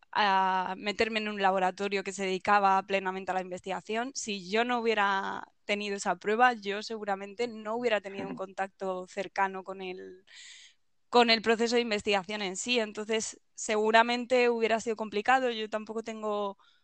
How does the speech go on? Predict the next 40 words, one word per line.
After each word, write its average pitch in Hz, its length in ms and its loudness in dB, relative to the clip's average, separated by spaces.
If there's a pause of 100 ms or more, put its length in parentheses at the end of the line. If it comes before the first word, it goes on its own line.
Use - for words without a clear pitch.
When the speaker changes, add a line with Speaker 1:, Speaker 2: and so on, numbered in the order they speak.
Speaker 1:
como 208 260 -4
tradición 196 400 0
en 202 100 -6
mi 196 100 -6
familia 214 720 -2
de 190 400 -4
gente 202 240 -6
que 196 100 -8
se 208 100 -6
haya 196 180 -2
dedicado 190 320 -2
a - 20 -4
investigación 185 560 -8
ni 185 80 -10
nada. 247 240 0
Entonces, 208 540 -8 (500)
eh, 190 880 2 (100)
no 220 240 -2
lo, 254 200 2
no 233 240 2
lo 269 100 6
sé. 208 340 2
Sí - 200 0
que 285 100 4
es 285 80 2
verdad 269 280 6
que 269 120 0
yo 240 120 -2
quería 233 340 4
Speaker 2:
Ujú. - 0 -
Speaker 1:
probarlo, 214 600 0 (100)
eso 214 200 -6
lo 214 100 -8
tenía 208 260 -8
claro 202 280 -4
en 202 100 -8
la 190 340 0
carrera. 196 440 -4
Quería 202 280 -6
hacer 196 560 -4